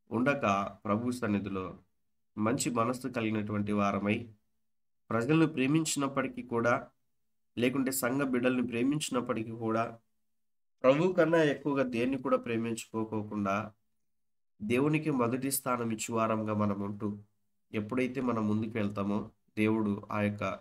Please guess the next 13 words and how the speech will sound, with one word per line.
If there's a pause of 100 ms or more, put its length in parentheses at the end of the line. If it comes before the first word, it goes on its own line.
విధానమును
బట్టి (520)
దేవుడు
మనల్ని
ఆశీర్వదిస్తాడన్న
విషయాన్ని
జ్ఞాపకం
ఉంచుకోవాలి. (680)
ఈ
విషయాన్ని
మనం
జ్ఞాపకం
ఉంచుకోవాలి.